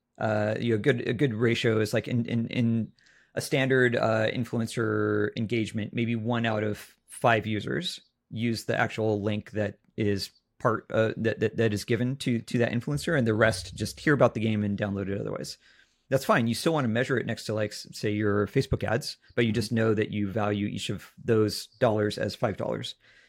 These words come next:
Very rough heuristic. So I do think people should explore it. Um,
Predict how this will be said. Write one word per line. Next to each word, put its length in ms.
Very 200
rough 220
heuristic. 500
So 260
I 60
do 160
think 180
people 200
should 180
explore 400
it. 240
Um, 440